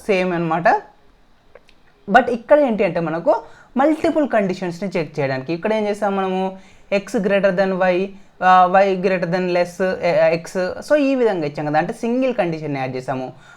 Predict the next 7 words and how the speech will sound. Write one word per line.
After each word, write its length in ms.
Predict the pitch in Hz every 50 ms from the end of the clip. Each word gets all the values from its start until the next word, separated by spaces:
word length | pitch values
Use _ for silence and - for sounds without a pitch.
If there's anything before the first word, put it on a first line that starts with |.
| - - -
But 520 | 240 285 269 214 233 - - - - 247 240
if 200 | - - 311 320
in 100 | 320 -
case 360 | - - 151 147 175 233 - - - - - - _
నేను 160 | 254 254 285 294
మల్టిపుల్ 520 | 262 226 220 233 - 269 254 254 254 247
కండిషన్, 560 | 240 240 226 220 220 226 226 - 220 214 202